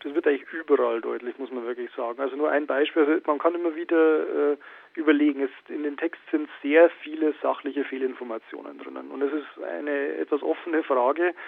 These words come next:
dann immer zu entscheiden, ob das dann bei Hitler eine bewusste Propagandalüge ist, also eine bewusste Verfälschung der Tatsachen, oder ob er es schlicht nicht besser weiß.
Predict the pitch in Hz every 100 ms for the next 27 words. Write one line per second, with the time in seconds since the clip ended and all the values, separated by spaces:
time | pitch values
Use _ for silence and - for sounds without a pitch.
0 | - - 160 160 151 151 143 - 131 143
1 | 139 135 147 143 - 139 139 143 - 147
2 | 135 131 135 127 - - - 175 170 -
3 | - - - - - 135 131 180 190 190
4 | 202 202 196 - 139 139 135 135 131 143
5 | 180 - 165 156 151 - 139 - 131 160
6 | - 190 208 - - 127 143 - 170 -
7 | 190 185 - - - - 160 147 143 139
8 | - - 160 - 147 - 131 - 131 120
9 | -